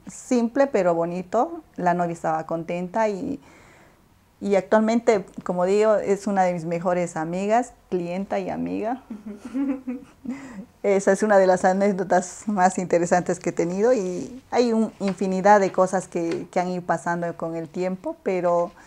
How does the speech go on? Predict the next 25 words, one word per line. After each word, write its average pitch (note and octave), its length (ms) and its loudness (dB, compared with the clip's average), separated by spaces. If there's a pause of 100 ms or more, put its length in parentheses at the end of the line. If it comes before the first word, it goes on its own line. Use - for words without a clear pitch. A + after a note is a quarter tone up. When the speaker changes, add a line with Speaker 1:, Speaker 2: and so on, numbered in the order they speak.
(340)
Speaker 1:
Creo G#3 220 -4
que G#3 80 -2
esa G3+ 140 -2
es G3+ 100 -2
la F3+ 100 2
más F3+ 240 -4
interesante F#3+ 680 -6
de F3+ 160 -10
todas. F#3+ 340 -6 (140)
Speaker 2:
<laughs> C#4+ 340 -4 (760)
Es A#3+ 120 2
mejor A#3+ 240 2
siempre, G#3 380 -2 (180)
siempre G3+ 380 -4
dejar G3 260 2
esto G3 340 0
en F#3+ 140 0
manos F#3 300 -4
de F#3 100 -2
alguien F3 180 0
profesional, F#3+ 500 4
además D4 320 6
que C4 120 4
sabe A#3 300 4
bien A3 420 0